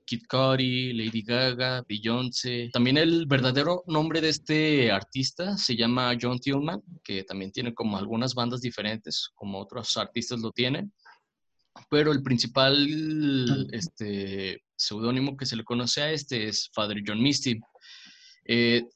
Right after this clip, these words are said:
Speaker 1: hay algo interesante en esta canción, antes de profundizar en la letra, que es que escribió un ensayo sobre
Speaker 2: Ujú.
Speaker 1: este álbum,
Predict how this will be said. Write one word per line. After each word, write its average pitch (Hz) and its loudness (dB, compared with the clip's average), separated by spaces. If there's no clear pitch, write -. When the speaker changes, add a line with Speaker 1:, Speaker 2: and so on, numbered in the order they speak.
Speaker 1:
hay 147 4
algo 180 4
interesante 147 2
en 156 0
esta 151 -2
canción, 127 0
antes 127 0
de 131 0
profundizar 107 -2
en 131 4
la 120 4
letra, 113 0
que 107 2
es 107 4
que 139 0
escribió 117 4
un 127 4
ensayo 131 4
sobre 120 6
Speaker 2:
Ujú. 104 -2
Speaker 1:
este 107 0
álbum, 131 2